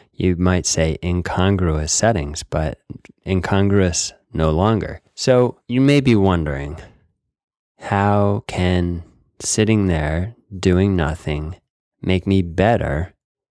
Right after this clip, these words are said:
at doing lots of things more efficiently? It's kind of counterintuitive. And that's a really good question. But here's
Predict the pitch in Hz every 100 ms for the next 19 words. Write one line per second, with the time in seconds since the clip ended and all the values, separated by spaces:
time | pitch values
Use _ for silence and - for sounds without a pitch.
0 | _ _ - 185 - 196 92 87 82 90
1 | - 90 80 - - 69 76 - _ _
2 | - 85 82 90 147 143 92 - 69 85
3 | _ - 85 90 - - 85 87 90 87
4 | 90 - - - 87 85 85 85 87 -
5 | 135 95 60 - - _ _ _ - 110
6 | 117 123 131 127 127 120 104 - 90 90
7 | - 71 57 - - - _ _ 113 101
8 | 101 113 123 120 117 -